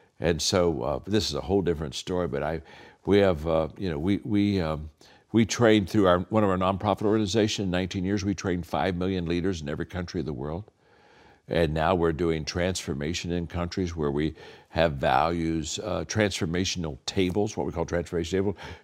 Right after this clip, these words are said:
Transformation happens one table at a time, where we, s-, you know, people six to eight sit around and, and talk about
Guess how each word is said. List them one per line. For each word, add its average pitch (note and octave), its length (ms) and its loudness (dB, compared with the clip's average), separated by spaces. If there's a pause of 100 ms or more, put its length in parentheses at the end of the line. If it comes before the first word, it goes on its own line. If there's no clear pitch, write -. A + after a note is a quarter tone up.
Transformation F#2+ 680 0
happens D2 480 -6
one E2+ 160 -8
table E2 400 -4
at D#2+ 80 -8
a - 20 -18
time, E2+ 360 -4 (420)
where F2+ 220 4
we, E2+ 200 -2
s-, - 280 -8
you - 80 -4
know, F2 60 -4
people F#2 260 -2
six - 300 -6
to G#2 60 -2
eight A2 220 -2
sit F2 220 -2
around E2+ 280 0
and, E2+ 100 -4 (320)
and E2+ 160 -4
talk G2+ 280 -4
about F2 380 -2